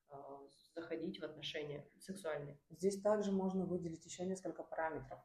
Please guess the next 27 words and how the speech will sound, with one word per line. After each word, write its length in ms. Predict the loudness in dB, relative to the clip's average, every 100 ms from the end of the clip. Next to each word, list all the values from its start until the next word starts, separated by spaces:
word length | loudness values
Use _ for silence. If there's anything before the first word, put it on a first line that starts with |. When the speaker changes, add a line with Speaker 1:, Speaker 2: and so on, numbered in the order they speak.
| -8
Speaker 2:
Ну, 60 |
например, 500 | -6 4 8 8 8 4 -12 _
а, 300 | 2 4 6 8
это 180 | 10 10
временная 580 | 12 12 12 12 10 8
потеря 400 | 2 4 4 4
статуса, 520 | 4 4 4 2 -16 -20 _ _
да, 280 | 2 2 2 -4 -20 -20 _
а, 320 | 6 8 8 6
и 40 |
тогда 540 | 4 6 8 10 10 10
мы 420 | 10 10 8 6
совместно 600 | 2 2 6 6 8 6
решаем, 380 | 4 2 2 2
что 160 | 0 -4
с 120 | -6
этим 260 | -2 2 6
делать. 440 | 10 10 8 2 0
Ну, 140 | 2
тогда 180 | 6 8
Speaker 1:
Мгм. 80 | 10
Speaker 2:
не 60 |
успевает 480 | 8 6 8 8 8
никакое 380 | 4 -4 6 6
влечение 600 | 6 0 -8 -6 -4 -4 -6
там 220 | -8 -8 -6
пропасть. 400 | -6 -2 -4 -4